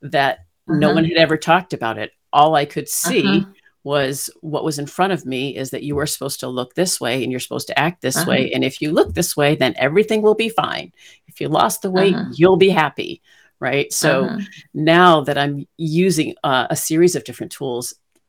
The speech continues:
Speaker 1: life is so much happier. I step
Speaker 2: Uh-huh.
Speaker 1: into things. I allow myself
Speaker 2: Uh-huh.
Speaker 1: to say yes to things that I would never have said yes to before.
Speaker 2: Wonderful.
Speaker 1: Um,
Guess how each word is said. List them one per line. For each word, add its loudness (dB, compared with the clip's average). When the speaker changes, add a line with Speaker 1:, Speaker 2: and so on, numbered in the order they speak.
Speaker 1:
life -2
is -6
so -2
much -4
happier. -2
I 4
step 0
Speaker 2:
Uh-huh. -4
Speaker 1:
into -2
things. -2
I 2
allow 0
myself -2
Speaker 2:
Uh-huh. -4
Speaker 1:
to -4
say 0
yes 0
to -8
things -8
that -6
I -2
would -8
never 0
have -6
said -6
yes -6
to -8
before. -4
Speaker 2:
Wonderful. -6
Speaker 1:
Um, -4